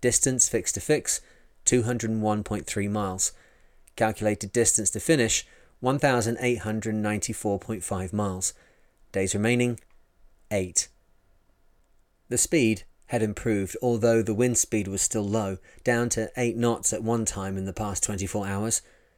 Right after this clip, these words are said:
After noon, it perked up to between twelve and sixteen knots. I was trying to assess the tactical situation.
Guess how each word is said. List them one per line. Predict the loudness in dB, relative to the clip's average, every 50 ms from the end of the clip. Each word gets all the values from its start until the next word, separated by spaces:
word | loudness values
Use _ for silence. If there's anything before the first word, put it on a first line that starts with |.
| _ _ _ _ _ _
After | -6 -6 -4 -2 0
noon, | 2 2 4 2 2 0 -2 -8 -16 _ _ _ -6
it | -4 0
perked | 0 0 0 0 0 0
up | 0 0 0 -4 -10 -8 -6
to | -4 -2
between | -2 -2 0 2 2 2 2 2
twelve | 0 0 2 2 2 4 4 2 0 -2 -6 -8 -6
and | -2 0
sixteen | 0 0 0 -2 -4 -2 -2 -2 -2 -2
knots. | -2 -2 -2 0 0 -2 -2 -4 -10 -20 -20 _ _ _ _ _ _ _ _ _ _ _ -8
I | -4 -4
was | -2 0
trying | 0 2 2 2 4
to | 4
assess | 4 6 6 4 4 4 2 2
the | 4 2 2 0
tactical | 0 -2 -4 -4 -4 -6 -6 -4 0
situation. | 0 0 0 2 2 2 4 4 4 2 0 -2 -4